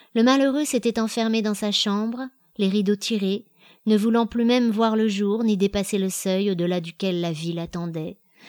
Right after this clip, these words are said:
Les engagements pris, les promesses faites, un fouillis de protêts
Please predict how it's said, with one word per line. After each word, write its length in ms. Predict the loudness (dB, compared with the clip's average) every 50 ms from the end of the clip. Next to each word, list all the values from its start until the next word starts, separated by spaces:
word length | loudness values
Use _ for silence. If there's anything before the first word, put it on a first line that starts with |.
| -20 -8 _
Les 160 | -4 -2 -2
engagements 420 | -2 -2 -2 -2 -2 -4 -4 -6 -6
pris, 460 | -6 -8 -6 -2 -2 -2 -2 -4 _ _ _ _ _ _
les 100 | -4 -4
promesses 460 | -2 -2 -2 0 0 -2 -2 -6 -4
faites, 460 | -4 -2 -4 -4 -4 _ -16 -16 -16 _ _ _ _ _
un 80 | -6 -4
fouillis 340 | -4 -2 -2 0 2 2 2
de 100 | 2 0
protêts 640 | -2 -4 -4 -4 -6 -4 -6 -4 -4 -4 -6